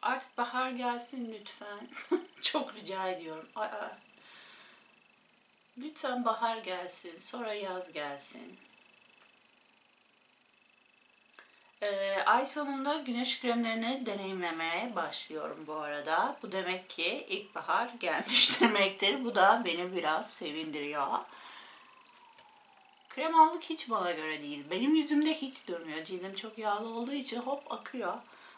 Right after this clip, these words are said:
O yüzden böyle şimdi boca etsem de yani akar. Kalmaz hiçbir şey. Neyse.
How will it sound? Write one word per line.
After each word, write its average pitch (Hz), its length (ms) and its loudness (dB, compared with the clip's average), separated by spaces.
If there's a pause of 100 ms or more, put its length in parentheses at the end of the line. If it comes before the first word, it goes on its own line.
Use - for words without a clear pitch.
(140)
O 320 140 0
yüzden 320 300 4
böyle 330 160 0
şimdi 247 200 4
boca 247 380 4
etsem 311 400 6
de 285 240 0 (1600)
yani 202 320 -10 (100)
akar. - 360 -8 (760)
Kalmaz 160 440 -8
hiçbir - 220 -12
şey. - 180 -10 (3750)
Neyse. 190 640 -8